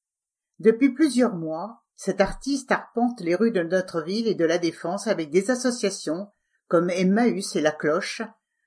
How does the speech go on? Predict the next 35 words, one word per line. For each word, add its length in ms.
à 120
la 80
rencontre 500
des 140
personnes 420
à 60
la 120
rue. 580
Il 200
leur 180
offre 300
ses 280
kits, 340
réalisés 800
avec 320
l'aide 420
des 260
élèves 640
de 100
la 180
section 420
mode 520
du 120
lycée 320
Louise 280
Michel, 640
et 120
nous 120
force 340
à 60
tourner 340
notre 220
attention 500
vers 220
eux. 140